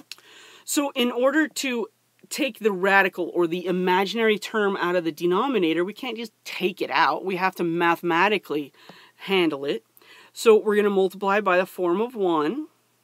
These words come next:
right? And the form of one we're gonna use here is the conjugate of the denominator. And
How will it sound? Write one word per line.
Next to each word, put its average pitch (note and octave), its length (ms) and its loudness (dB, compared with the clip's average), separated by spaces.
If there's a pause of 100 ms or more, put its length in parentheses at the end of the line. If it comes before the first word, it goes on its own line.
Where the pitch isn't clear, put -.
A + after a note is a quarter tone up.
(160)
right? F3+ 220 -6
And G3+ 100 -4
the E3+ 60 -2
form G#3+ 300 -2
of G#3 120 -4
one G#3 200 0
we're G3+ 80 -2
gonna G#3 160 -2
use G#3+ 360 -4
here F3 300 -2 (380)
is G3 200 -6
the G#3 120 -6
conjugate G#3+ 880 -2 (320)
of G#3 180 -10
the G#3+ 100 -8
denominator. A3+ 1000 -6 (520)
And G#3+ 280 0